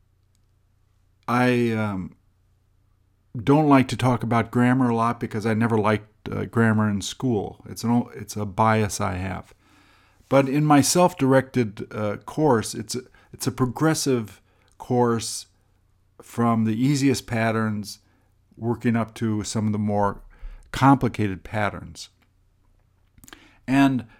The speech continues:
from the beginning, it's important to teach a student how to make questions. Questions are more difficult to make than sentences. So I want to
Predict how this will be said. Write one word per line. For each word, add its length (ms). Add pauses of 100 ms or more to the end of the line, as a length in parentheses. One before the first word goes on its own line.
(120)
from 320
the 80
beginning, 480
it's 180
important 460
to 80
teach 260
a 60
student 520 (260)
how 200
to 80
make 280
questions. 600
Questions 480
are 60
more 240
difficult 680
to 80
make 340 (380)
than 180
sentences. 840 (1800)
So 180
I 100
want 320
to 280